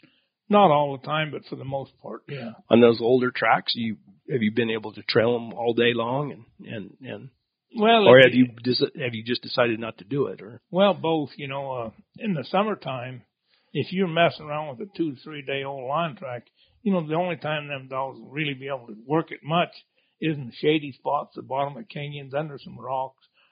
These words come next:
Speaker 1: or in big pine trees where the sun don't hit, you know.
Speaker 2: Mm-hmm.
Speaker 1: And, uh, the chances of catching them lions, I guess, you know, you could always stumble upon 'em or something like that,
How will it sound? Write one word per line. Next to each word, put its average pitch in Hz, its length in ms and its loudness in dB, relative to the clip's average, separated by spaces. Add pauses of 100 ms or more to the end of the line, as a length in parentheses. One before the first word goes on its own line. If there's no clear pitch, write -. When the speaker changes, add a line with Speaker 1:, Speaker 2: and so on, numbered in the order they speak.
Speaker 1:
or 151 100 -2
in 131 180 -6
big 139 260 -6
pine 156 320 -2
trees 123 300 -12
where 117 100 -18
the 110 100 -18
sun 160 320 -4
don't 107 260 -14
hit, 117 300 -10
you 165 140 -6
know. 139 260 -6 (380)
Speaker 2:
Mm-hmm. 107 360 -2
Speaker 1:
And, 139 240 -6
uh, 113 300 -8 (1300)
the 151 100 0
chances 175 520 2
of 120 120 -12
catching 196 420 0
them 123 240 -12
lions, 123 420 -8
I 123 60 -6
guess, 139 280 -6
you 160 80 -6
know, 127 100 -10
you 131 180 -10
could - 140 -14
always 127 340 -6
stumble 127 360 -8
upon 120 380 -10
'em 127 140 -16
or 107 100 -12
something 131 340 -14
like 123 260 -12
that, 131 260 -10